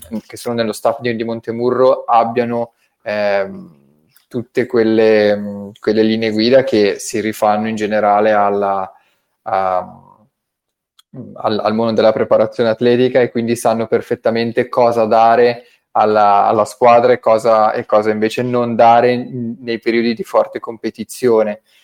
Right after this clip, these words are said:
Eh, potrebbe essere magari uno stress diverso per le ragazze a livello psicologico, che non sono abituate ad affrontare così tante partite, ma a livello fisico io penso che siano sufficientemente seguite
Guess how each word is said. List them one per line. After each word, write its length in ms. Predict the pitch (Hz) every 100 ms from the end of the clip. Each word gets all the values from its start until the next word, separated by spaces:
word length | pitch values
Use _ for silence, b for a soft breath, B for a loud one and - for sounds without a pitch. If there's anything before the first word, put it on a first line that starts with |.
| _ _
Eh, 580 | 107 107 104 101 101 98 _ _ _ _ _ _ _ _ _ _ _ _ _ _ _ _
potrebbe 500 | 143 143 143 143 143
essere 400 | 143 - 147 139
magari 360 | 135 131 139
uno 200 | 139 139
stress 360 | 131 - 139 139
diverso 540 | 139 135 139 139 147
per 200 | 131 139
le 140 | 135 135
ragazze 480 | 131 135 139 - 151
a 20 |
livello 440 | 131 127 127 123
psicologico, 760 | 127 - 123 131 127 139 131 127
che 120 | 123
non 180 | 127 123
sono 240 | 123 143 131
abituate 440 | 123 120 127 127
ad 60 | 123
affrontare 500 | - 127 120 123 123
così 260 | 120 117
tante 340 | 127 120 117 120
partite, 640 | 120 120 - 131 123 120
ma 360 | 120 120 120 120
a 120 | 139
livello 400 | 135 127 131 127
fisico 340 | 135 131 135
io 180 | 131 127
penso 300 | 131 120 123
che 120 | 120
siano 840 | 117 127 120 120 117 113 113 113 113
sufficientemente 1000 | - 117 117 - 120 113 120 117 113 117
seguite 720 | - 117 117 113 127 117 -